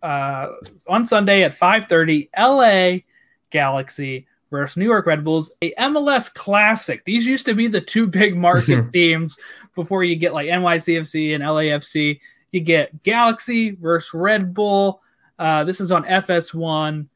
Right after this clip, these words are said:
Speaker 1: Uh, all those other games on Saturday after the L A F C Seattle match I talked about were on E S P N Plus.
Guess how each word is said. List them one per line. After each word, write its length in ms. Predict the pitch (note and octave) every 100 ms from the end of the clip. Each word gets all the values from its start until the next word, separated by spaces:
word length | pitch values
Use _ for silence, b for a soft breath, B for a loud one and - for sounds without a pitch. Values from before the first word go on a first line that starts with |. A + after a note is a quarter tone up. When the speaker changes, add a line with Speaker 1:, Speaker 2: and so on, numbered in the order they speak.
| _ _ _
Speaker 1:
Uh, 240 | D#3+ C#3 D3
all 140 | F3+
those 200 | G#3 F#3
other 180 | F#3 F3
games 320 | E3+ E3+ E3
on 160 | D#3+ D#3+
Saturday 680 | E3+ D#3 D#3 D#3+ D#3+ D#3+ D#3+ _ _ _
after 420 | D#3+ D#3+ - F3
the 240 | D#3+ D#3 -
L 200 | D#3 D#3+
A 80 | D#3
F 80 |
C 180 | - D#3
Seattle 420 | D3+ D3 C#3 D3+
match 280 | D3+ D#3 D#3+
I 80 | E3+
talked 260 | F3 E3 E3+
about 380 | F3 F3 F3 E3
were 160 | D#3
on 220 | D3+ C#3+ - _ _
E 100 | E3+
S 120 | C#3+
P 140 | - C#3+
N 100 | C3
Plus. 300 | D3 C3+